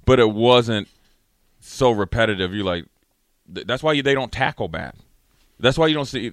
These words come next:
uh, generally they don't have bad tackling games. Now, granted, they are, you know, big dudes, they're fast and all that, right? But at the end of the day, they don't,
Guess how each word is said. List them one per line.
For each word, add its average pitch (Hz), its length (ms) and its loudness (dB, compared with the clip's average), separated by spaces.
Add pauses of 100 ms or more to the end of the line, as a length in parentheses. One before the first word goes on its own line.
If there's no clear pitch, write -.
(100)
uh, 107 140 -4
generally 120 380 -2
they 113 120 2
don't 107 180 -2
have 113 200 -2
bad 107 220 0
tackling 131 400 -2
games. 147 380 -8 (340)
Now, 131 80 -2
granted, 127 320 0
they 107 260 2 (560)
are, 95 100 -4 (280)
you 113 80 -8
know, 90 80 -6
big 104 320 -4
dudes, 110 240 -2
they're 92 100 -4
fast 107 380 0
and 98 80 -2
all 95 120 0
that, 123 180 2
right? 101 300 2 (380)
But 131 100 -2
at 131 80 0
the - 80 -4
end 139 140 -2
of 120 80 0
the 104 100 -2
day, 117 400 -2 (720)
they 120 140 2
don't, 131 260 0